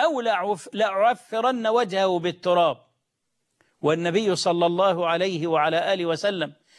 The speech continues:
يسمع هذا، بل يصل هذا الكلام إليه. بل إن فاطمة الجارية الصغيرة تسمع أن أبا جهل ينوي أن يؤذي رسول الله،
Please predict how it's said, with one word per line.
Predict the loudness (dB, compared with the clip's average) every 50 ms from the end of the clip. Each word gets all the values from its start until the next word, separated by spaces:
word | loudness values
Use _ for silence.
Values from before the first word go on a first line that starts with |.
| -20 -20 -18 _ -2
يسمع | -2 0 0 0 -2 -4 -2 -2 -2 0 0 2
هذا، | 2 2 2 2 2 0
بل | 2 0 -2 -2
يصل | 0 -2 -2 -2 -2 -4 -4 -2 0
هذا | 0 2 2 2 2 2 0 -2 -2 -4 _ _ _ _ _ _ -4 -2
الكلام | 0 0 -2 -2 -2 0 2 2 2 2 0 0 -4
إليه. | -4 -4 -2 0 0 0 0 -2 -6 -10 _ _ _ _ _ -20 -20 _ -8
بل | -4 -2 -2 -2 -4
إن | -6 -6 -6 -4 -2 -2 -2 -2
فاطمة | 0 0 0 0 0 0 -2 -4 -2 -4 -8 -10 -10 _ _ _ _ _ _ _ -20 -20 -20 _ -4 -4
الجارية | -2 -2 -4 -2 0 0 2 2 0 0 -2 -2 -2 -2
الصغيرة | -4 -6 -4 -4 -2 -2 -2 -2 -2 -2 -2 -2 -4 -4 -6 -10 -12 _ _ _ _ -20 -20 -20 _ -4
تسمع | 0 0 0 0 0 -2 -2 -2 0 0 0 0 0 0
أن | -2 -2 -2
أبا | -2 0 0 0 2 2 2 0 2
جهل | 0 0 0 0 -2 -2 -2
ينوي | -2 -2 -2 -2 -2 -2 -2 0 0 0 2 2 0 0 -2 -2
أن | -2 -2
يؤذي | 0 0 0 0 0 0 -2 0 2 2
رسول | 2 4 2 2 0 -2 -2 -2 0 0
الله، | 0 0 0 2 2 2 2 0 -2